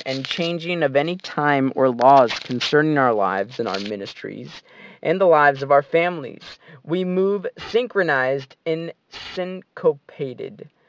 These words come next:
to the choreographed move of God. We declare that our times and seasons are in the hand of the Lord and that they shall not be altered or adjusted by anyone or anything.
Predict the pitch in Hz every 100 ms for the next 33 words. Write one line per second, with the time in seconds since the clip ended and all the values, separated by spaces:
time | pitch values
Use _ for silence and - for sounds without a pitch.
0 | _ _ _ - 175 180 185 160 139 131
1 | - 190 190 175 135 - 110 - - _
2 | 139 135 151 170 170 - 135 127 127 113
3 | 104 - 143 - 151 139 220 226 - 180
4 | 165 170 208 - 160 - 160 160 190 -
5 | 185 165 175 170 156 139 - 160 156 190
6 | 170 160 147 147 170 175 175 165 180 202
7 | 214 147 143 135 143 160 165 151 151 160
8 | 156 175 - 202 208 - - 175 233 247
9 | 160 131 139 127 - 123 117 143 175 _
10 | _ _ _ _ - 135 147 131 175 196
11 | 202 151 131 127 127 127 - 139 131 -